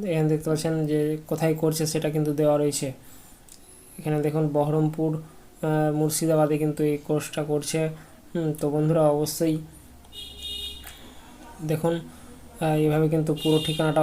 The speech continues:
অবশ্যই পিন নাম্বার দিতে ভুলবেন না, এখানে পিন নাম্বারটা মাস্ট, পুরো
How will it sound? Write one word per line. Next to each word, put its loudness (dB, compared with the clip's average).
অবশ্যই 0
পিন 2
নাম্বার 4
দিতে 0
ভুলবেন 2
না, 4
এখানে 0
পিন 0
নাম্বারটা 0
মাস্ট, -2
পুরো 2